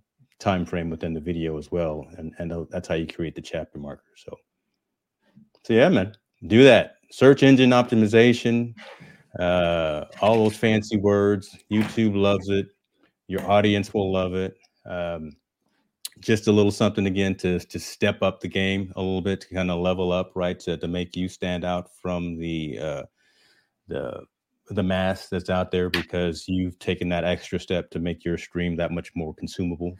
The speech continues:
for, for your audience. So hold on, I gotta turn this screen off because it's weird seeing me on,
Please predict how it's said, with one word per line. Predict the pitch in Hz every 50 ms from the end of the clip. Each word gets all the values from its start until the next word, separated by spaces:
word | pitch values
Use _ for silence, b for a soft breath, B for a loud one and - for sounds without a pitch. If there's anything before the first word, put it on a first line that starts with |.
| _ _
for, | 92 87 85 85 82 82 82 80 73 - _
for | - 85 82 82
your | 82 80 78
audience. | 78 80 80 76 73 71 71 73 -
So | 78 76 78 B B B B B B _
hold | 82 82
on, | 73 76
I | 85
gotta | 92 - -
turn | - - 85 80
this | 82 82 -
screen | - - - 90 82 78
off | 82 78 76 -
because | 85 - - 82 76
it's | 85 76
weird | 85 90 104 110 107 101 92 87 85 -
seeing | - - 101 92 90 87 87
me | 92 92 87 87 82 80 - b b b b b b b
on, | 92 87 87